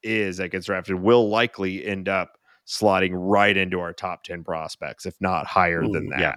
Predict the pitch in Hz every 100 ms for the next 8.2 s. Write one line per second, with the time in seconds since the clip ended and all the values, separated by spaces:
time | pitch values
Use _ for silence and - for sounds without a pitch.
0 | - _ _ 101 95 87 170 - _ _
1 | 143 165 160 _ - - 147 175 156 143
2 | 180 185 139 107 123 127 104 - 73 _
3 | _ _ _ _ _ _ _ _ - 139
4 | 160 139 143 160 143 127 110 104 139 135
5 | 123 151 127 101 92 95 101 113 101 98
6 | 95 92 95 85 76 113 110 123 120 117
7 | 123 113 147 110 82 76 76 87 90 107
8 | 98 -